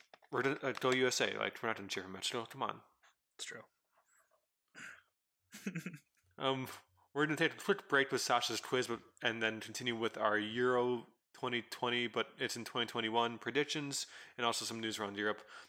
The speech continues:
Speaker 1: But first, the return of Sasha's quiz.
Speaker 2: Yes.
Speaker 1: And so I just moved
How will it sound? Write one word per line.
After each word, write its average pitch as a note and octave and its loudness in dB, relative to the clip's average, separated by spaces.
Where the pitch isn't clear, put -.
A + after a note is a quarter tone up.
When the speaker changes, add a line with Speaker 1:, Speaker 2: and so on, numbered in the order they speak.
Speaker 1:
But B2 -2
first, G3 6
the E3+ 2
return F#3 2
of F3+ 2
Sasha's F3+ 4
quiz. G3 4
Speaker 2:
Yes. D3+ 6
Speaker 1:
And C#3+ -4
so - 2
I D#3+ 6
just E3+ -4
moved G#2 -6